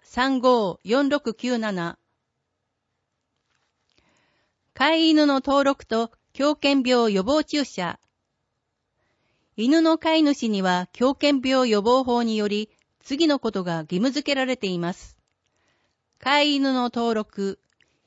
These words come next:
犬の生涯に一回。対象、生後九十一日以上の犬。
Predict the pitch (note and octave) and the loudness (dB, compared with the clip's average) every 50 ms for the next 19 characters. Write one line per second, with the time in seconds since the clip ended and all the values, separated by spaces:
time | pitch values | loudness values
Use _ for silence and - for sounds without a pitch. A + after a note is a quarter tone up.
0 | _ _ _ _ - A3+ B3 C4 D4+ D4+ D4+ D4+ D4 - D#4 D#4 D4+ C4 A#3 G#3 | _ _ _ _ -6 -2 0 2 2 2 2 2 0 0 2 2 2 2 0 -2
1 | F#3+ F3+ F3 E3+ E3+ - - F3 - _ _ _ - A#3+ A#3+ G3+ D#3+ - _ _ | -2 -2 -2 -2 -4 -4 -8 -10 -14 _ _ _ -4 -2 -2 -2 -4 -8 _ _
2 | _ _ _ _ _ _ _ _ _ - A#3 B3 B3+ A#3+ - - A3 A3 G#3+ G#3 | _ _ _ _ _ _ _ _ _ -6 -4 -4 -4 -4 -6 -4 -2 -2 -2 -2
3 | G3+ - _ _ _ _ _ _ _ - B3+ C4+ D4 C#4 C4+ C#4 C4+ - - - | -4 -6 _ _ _ _ _ _ _ -4 -2 -2 0 2 2 0 0 0 0 0
4 | D#4 E4 D4+ C4 B3 A3+ G3+ F#3+ F#3 - - C4 C4+ C#4 C4+ - - C4 B3+ B3 | 0 0 0 0 0 0 0 0 -2 -4 -4 -2 0 -2 -2 -2 -4 -2 -2 -2
5 | G#3 B3+ C4+ B3+ A#3+ F#3+ E3 D#3+ E3 E3 E3 F3 E3 | 0 0 0 0 0 -2 -2 -4 -2 -2 -2 -4 -6